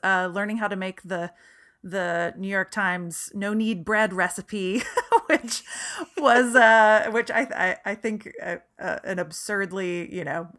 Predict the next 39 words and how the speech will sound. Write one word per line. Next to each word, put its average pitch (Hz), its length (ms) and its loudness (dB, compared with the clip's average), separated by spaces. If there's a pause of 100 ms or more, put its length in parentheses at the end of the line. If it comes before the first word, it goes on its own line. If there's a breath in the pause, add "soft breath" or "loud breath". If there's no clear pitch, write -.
a 165 180 -6
high 165 220 -6
percentage 160 600 -12
of - 160 -10
my 156 140 -10
friends 170 380 -8
<laughs> - 120 -2
seem 349 220 -4
to - 280 -2 (100)
have 240 200 2
made 196 400 -4
over 190 240 -8
the 175 80 -10
last 175 320 -4
week. 180 340 -12 (540 loud breath)
Um, 185 540 4
but, 190 320 0
uh, - 300 0
but 202 180 -6
certainly 196 340 -6
for 180 160 -12
my 170 140 -10
kids, 165 560 -12
you 165 180 -10
know, 160 280 -6
they've 147 300 -12
been 151 320 -10 (460 soft breath)
teaching 254 280 -4
themselves 254 480 -4
how 226 160 -2
to 254 160 -4
set 262 240 -10
up 277 280 -8
Minecraft 262 540 -6
servers 151 720 -6
and, 156 520 -8
you 180 180 -6
know, 160 500 -4
uh, 156 480 -6